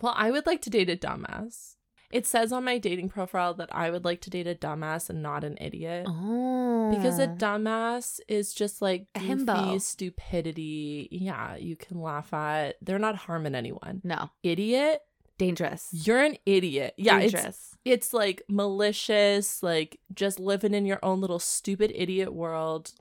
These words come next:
Speaker 2: <laughs>
Speaker 1: Idiot. Dumbass. I'm
Speaker 2: Stupid
Speaker 1: like, "Oh, you're
Speaker 2: idiot
Speaker 1: such a little
Speaker 2: world.
Speaker 1: dumbass. You're so cute. You're
Speaker 2: Yeah.
Speaker 1: such a little dumbass." Idiot. Get out.
Speaker 2: No.
Speaker 1: <laughs> Get out of my face.
Speaker 2: Illegal.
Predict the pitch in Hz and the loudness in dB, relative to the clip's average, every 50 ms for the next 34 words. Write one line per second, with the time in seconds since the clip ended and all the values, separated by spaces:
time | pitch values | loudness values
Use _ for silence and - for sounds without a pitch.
0 | - - - - - - 1077 1077 1077 - - 294 262 214 180 143 123 - 1077 1077 | -8 -6 -6 -4 -2 0 0 2 2 2 4 4 6 6 6 6 4 2 -2 -4
1 | - - - - _ _ _ _ - - - 196 202 214 220 220 220 220 214 - | -6 -6 -8 -8 _ _ _ _ -12 -6 -2 -2 0 0 2 2 2 2 0 0
2 | 233 226 220 226 233 320 330 - 247 247 - 330 277 302 302 285 277 262 240 214 | 0 -2 0 0 0 -2 -2 -2 -2 -4 -4 -4 -4 -4 -4 -4 -4 -4 -4 -4
3 | - 196 190 196 190 170 165 165 156 151 160 190 214 - - - 277 277 269 - | -4 -4 -2 -2 -4 -4 -4 -6 -8 -8 -8 -8 -8 -10 -10 -6 -4 -4 -4 -2
4 | 285 277 294 294 - - 254 233 226 202 190 - - 190 175 156 - - - 247 | -4 -4 -6 -6 -8 -6 -4 -2 -2 -2 -2 -2 0 2 4 4 4 2 0 -2
5 | 233 196 - 202 196 220 208 175 160 - _ - 180 175 202 233 262 294 311 311 | -4 -4 -2 -2 -2 0 -2 -4 -4 -6 _ 0 2 4 4 6 8 8 8 8
6 | 269 - - _ _ _ _ _ _ _ - 156 139 135 131 135 - - _ - | 6 4 0 _ _ _ _ _ _ _ -2 0 2 2 0 0 -4 -6 _ -4
7 | 226 196 180 170 160 156 156 151 151 185 - _ _ - 254 247 277 285 285 311 | -2 0 0 0 0 0 -2 -2 -4 -8 -12 _ _ -10 -8 -6 -4 -2 -2 -2
8 | 302 311 302 302 294 294 285 302 330 262 - - 214 220 220 240 262 277 262 208 | -2 -2 -2 -2 -2 -2 -2 0 0 0 0 0 0 -2 0 -2 -2 -2 -2 -2
9 | 165 151 156 165 196 233 | -2 -2 -4 -6 -8 -10